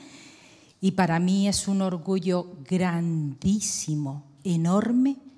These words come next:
verle a usted aquí, ahora, en titulares y en mayúsculas, entregar un legado en la caja de las letras. Sí, señor, se lo tengo que agradecer al Instituto de Cervantes y a Casa África.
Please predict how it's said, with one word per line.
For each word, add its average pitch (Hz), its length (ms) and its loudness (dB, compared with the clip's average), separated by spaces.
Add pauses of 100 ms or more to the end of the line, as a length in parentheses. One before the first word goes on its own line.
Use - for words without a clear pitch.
(120)
verle 185 400 -2
a 170 80 -2
usted 156 440 -6 (300)
aquí, 160 520 -6 (420)
ahora, 156 560 -4 (400)
en 170 220 0
titulares 156 840 -4
y 170 180 -2
en 160 100 0
mayúsculas, 196 920 -4 (200)
entregar 170 480 -4
un 190 140 0
legado 190 360 -4
en 190 80 -2
la 185 120 -4
caja 170 260 -6
de 160 120 -4
las 160 240 -8
letras. 143 440 -8 (520)
Sí, - 260 -4
señor, 151 440 -4
se - 180 -4
lo 160 140 -6
tengo 160 280 -6
que 156 100 -12
agradecer 156 760 -6 (400)
al 165 180 -4
Instituto 170 560 -4
de 160 120 -2
Cervantes 240 800 -2
y 185 60 -4
a 170 80 -6
Casa 156 380 -6
África. 143 440 -10